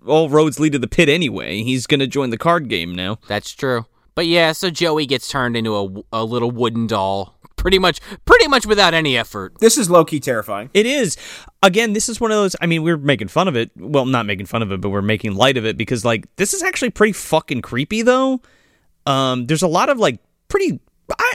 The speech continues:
Speaker 1: I would say pretty intensely scary sequences, especially for an Ernest movie.
Speaker 3: So I was, uh, especially later on, like, I was kinda com-, like, thinking in my head of,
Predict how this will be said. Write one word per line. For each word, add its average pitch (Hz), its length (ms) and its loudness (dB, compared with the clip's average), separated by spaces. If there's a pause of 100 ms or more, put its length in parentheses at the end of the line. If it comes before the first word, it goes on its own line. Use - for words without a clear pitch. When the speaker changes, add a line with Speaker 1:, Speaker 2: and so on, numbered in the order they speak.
Speaker 1:
I - 180 -2
would 523 140 4
say 269 240 0
pretty 208 400 -2
intensely 139 560 -2
scary 113 440 -2
sequences, 127 720 -4
especially 143 380 -2
for 123 160 -4
an 95 100 -6
Ernest 156 320 -4
movie. 92 360 -6
Speaker 3:
So 220 560 4
I 208 160 2
was, 233 420 -6
uh, 139 480 0
especially 160 360 -10
later 123 220 -2
on, 104 220 -2
like, 92 240 -10 (480)
I 127 60 -4
was 123 100 -8
kinda 208 240 -8
com-, 156 220 -10
like, 135 160 -10
thinking 151 180 -8
in 143 60 -6
my 120 120 -4
head 117 140 -6
of, 101 340 -12